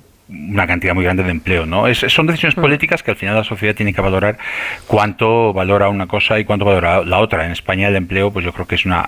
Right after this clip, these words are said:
Speaker 1: es una prioridad, que se pueda crear empleo y que la gente
Speaker 2: De
Speaker 1: pueda salir de,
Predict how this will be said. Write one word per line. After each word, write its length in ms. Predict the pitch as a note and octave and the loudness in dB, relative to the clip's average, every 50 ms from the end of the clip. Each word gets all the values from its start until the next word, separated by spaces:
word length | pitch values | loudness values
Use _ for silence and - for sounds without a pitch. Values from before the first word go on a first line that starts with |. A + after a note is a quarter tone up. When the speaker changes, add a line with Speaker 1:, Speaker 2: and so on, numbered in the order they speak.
| - | -4
Speaker 1:
es 120 | - - - | -6 -4 -2
una 120 | F#2 F2 | 0 0
prioridad, 380 | - - D2+ C#2+ D2+ E2 E2 - | 0 -2 -2 -2 0 -2 -2 -2
que 100 | - - | -4 -8
se 100 | - D#2+ | -10 -6
pueda 220 | - - E2 D#2 | -4 -2 -2 -2
crear 240 | - - E2+ E2 D#2+ | 0 -2 -2 -2 -2
empleo 360 | E2 D2+ - E2 E2 F2 G2+ | -2 -4 -4 -2 -2 0 0
y 20 | G#2 | 0
que 80 | G#2 | 0
la 80 | F#2 D2+ | 0 -2
gente 200 | - - D3 C#3+ | 0 2 2 2
Speaker 2:
De 40 | C3 | 2
Speaker 1:
pueda 180 | - E2 D2+ | 2 -2 -2
salir 280 | - - D#2+ D#2 D#2 D2+ | -2 -2 -4 -2 -2 -2
de, 160 | D2+ C#2+ - | -4 -4 -6